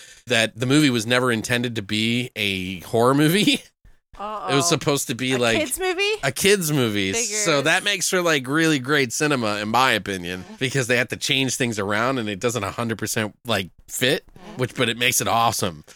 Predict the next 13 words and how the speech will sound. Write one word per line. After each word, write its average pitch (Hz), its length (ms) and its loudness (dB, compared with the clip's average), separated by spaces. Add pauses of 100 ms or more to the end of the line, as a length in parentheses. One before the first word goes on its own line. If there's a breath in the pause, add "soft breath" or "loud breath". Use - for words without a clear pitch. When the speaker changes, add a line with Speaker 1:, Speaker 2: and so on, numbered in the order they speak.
Speaker 1:
And 151 160 0
then 160 120 2
Blue 170 220 4
Monkey 196 480 0
is 147 160 0
about 143 280 -2
this, 139 240 -2
like, 123 300 -4
fucking 113 880 -4
large, 170 1040 4
like, 120 320 -2
blue 185 380 4
cricket - 500 -4